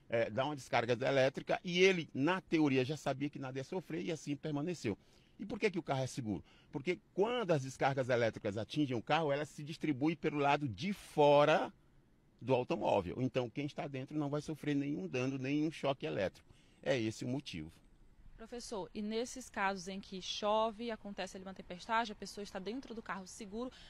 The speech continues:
Speaker 2: mas como é que a pessoa sabe que o carro já está sem essa, essa, toda essa carga elétrica e pode sair? Quando, quando é o momento seguro de sair do carro?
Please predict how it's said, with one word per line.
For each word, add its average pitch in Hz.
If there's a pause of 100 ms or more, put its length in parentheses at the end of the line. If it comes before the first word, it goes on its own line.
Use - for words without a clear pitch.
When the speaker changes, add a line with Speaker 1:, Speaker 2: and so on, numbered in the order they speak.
(100)
Speaker 2:
mas 247
como 285
é -
que -
a 370
pessoa 262
sabe 247
que -
o 247
carro 240
já 226
está 233 (680)
sem 349
essa, 247
essa, 208
toda 233
essa 254
carga 233
elétrica 214
e -
pode 247
sair? 202 (180)
Quando, 233
quando 240
é 233
o 233
momento 226
seguro 254
de -
sair 226
do 214
carro? -